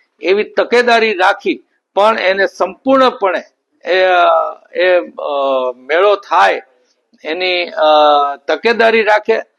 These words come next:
અમારે એમાં કાંઈ જાજુ ન કરવું પડે. પ્ર-, કાં તો ભાજપના લોકપ્રતિનિધિઓ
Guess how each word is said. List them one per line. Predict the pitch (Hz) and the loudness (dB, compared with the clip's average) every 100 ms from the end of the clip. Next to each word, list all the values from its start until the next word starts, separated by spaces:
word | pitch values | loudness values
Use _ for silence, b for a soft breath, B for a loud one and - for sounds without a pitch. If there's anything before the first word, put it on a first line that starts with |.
| _ _ | _ _
અમારે | - 190 240 | -6 0 2
એમાં | 220 208 208 | 2 2 0
કાંઈ | 165 190 | 0 -2
જાજુ | 160 165 170 190 | 0 0 0 -2
ન | 160 175 240 226 | 0 0 0 0
કરવું | 208 202 190 | 0 0 -2
પડે. | 156 117 - _ _ _ | -2 -6 -8 _ _ _
પ્ર-, | 165 | -4
કાં | 170 - - 175 185 | -4 -6 -2 -2 0
તો | 202 | 0
ભાજપના | 175 175 208 220 214 226 226 226 180 | 0 0 0 -2 -4 0 0 -2 -4
લોકપ્રતિનિધિઓ | 170 220 240 220 233 226 220 196 156 147 107 | 0 0 0 -2 -4 -2 -4 -4 -4 -6 -8